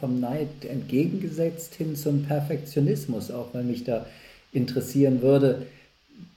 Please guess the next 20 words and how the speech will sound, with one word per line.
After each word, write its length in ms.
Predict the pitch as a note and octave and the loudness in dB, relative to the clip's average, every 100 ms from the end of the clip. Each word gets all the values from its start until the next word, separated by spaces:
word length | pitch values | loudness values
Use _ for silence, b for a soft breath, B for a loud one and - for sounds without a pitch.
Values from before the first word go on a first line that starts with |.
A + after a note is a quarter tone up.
| - - - - - | -20 -20 -18 -16 -6
gefühlt, 600 | C3+ - C#3+ F3 F3 - | -4 4 8 10 8 4
äh, 40 | - G2 G2+ C#3 C3+ D3+ | -8 -12 -14 -14 -14 0
würde 180 | C#3+ D3 | 2 2
ich 100 | D3+ | 2
sagen, 560 | D#3 D3+ D3+ C#3+ C#3+ - - | 0 0 -2 -4 -6 -8 -10
ist 160 | C#3+ | -6
eure 240 | - C#3+ C#3+ | -4 0 2
Generation 840 | C#3 C#3+ C#3 C#3+ D3 C#3+ D3 C#3+ | 2 2 0 0 2 4 6 4
perfektionistischer 1040 | C#3+ C3+ D3+ - D3+ C#3+ - - A2+ G#2 G2 G2+ | 2 -2 -4 -4 0 0 0 -6 -8 -8 -8 -8
als 200 | G2 G#2 | -10 -10
wir. 220 | G2+ G#2 G2+ | -8 -8 -8
Leben, 560 | G#2+ B2 B2+ A#2+ A#2+ - - C3 | -2 0 0 -2 -4 -8 -8 -2
leben 400 | B2 B2 A#2+ A#2+ | 2 2 2 0
wir, 300 | B2 E3 E3+ | 0 0 -2
lebte 340 | B2 A#2+ - | -4 -6 -6
ich 420 | D3 D#3 C#3+ - - | -4 -2 -4 -6 -14
früher 500 | - C3+ C#3+ D3 C#3 | -2 2 6 6 4
mit 400 | B2 B2+ B2+ G#2+ | 2 0 -2 -2
weitaus 520 | A#2+ - B2 A#2+ - | -2 -4 -6 -6 -4
mehr 420 | A#2+ B2+ B2 | 2 2 2